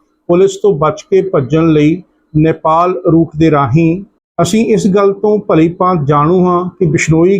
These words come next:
ਗੈਂਗ ਮੁਜਰਮਾਂ ਨੂੰ ਬਚਾਉਣ ਦੇ ਲਈ ਨੇਪਾਲ ਦੇ ਰਸਤੇ ਦਾ ਇਸਤੇਮਾਲ ਕਰਦਾ ਹੈ ਤੇ ਕਈ ਵਾਰ ਬੰਗਲਾਦੇਸ਼ ਦੇ ਰਸਤੇ ਜ਼ਰੀਏ ਵੀ ਇਹ ਕੰਮ ਕੀਤਾ ਜਾਂਦਾ ਹੈ।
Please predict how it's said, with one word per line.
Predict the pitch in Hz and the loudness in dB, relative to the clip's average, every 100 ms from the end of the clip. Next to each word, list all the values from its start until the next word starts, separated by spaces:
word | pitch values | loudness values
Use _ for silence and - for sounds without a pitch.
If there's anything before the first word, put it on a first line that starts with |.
| 160 | 0
ਗੈਂਗ | 160 165 175 - _ _ _ | 0 0 -2 -6 _ _ _
ਮੁਜਰਮਾਂ | 156 160 175 175 190 | 0 2 2 2 0
ਨੂੰ | 180 180 | 0 0
ਬਚਾਉਣ | 147 - 147 156 175 | -2 -2 0 0 2
ਦੇ | 175 185 | 2 2
ਲਈ | 151 151 175 196 _ _ _ _ 160 | 2 2 0 -6 _ _ _ _ -4
ਨੇਪਾਲ | 165 151 160 175 | -2 0 0 0
ਦੇ | 180 196 | 2 2
ਰਸਤੇ | 170 - - 185 185 | 0 -6 -2 2 2
ਦਾ | 175 175 - | 2 0 -4
ਇਸਤੇਮਾਲ | - - 147 147 165 | -8 -2 0 2 0
ਕਰਦਾ | 170 156 139 160 | -2 -2 0 0
ਹੈ | 160 170 | 0 0
ਤੇ | 180 | -2
ਕਈ | 175 170 180 202 | -4 0 2 2
ਵਾਰ | 165 160 | 2 0
ਬੰਗਲਾਦੇਸ਼ | 151 127 151 160 180 185 175 175 - | -4 -4 0 2 2 0 2 0 0
ਦੇ | 180 | 0
ਰਸਤੇ | 170 160 - 170 | 0 -2 -2 0
ਜ਼ਰੀਏ | 151 147 160 | 2 2 2
ਵੀ | 151 147 165 - _ _ - | 2 0 -2 -10 _ _ -2
ਇਹ | 190 196 | 0 0
ਕੰਮ | 165 160 175 | -2 0 0
ਕੀਤਾ | 175 170 156 131 | -2 -2 0 0
ਜਾਂਦਾ | 131 120 | 0 -4
ਹੈ। | - _ | -14 _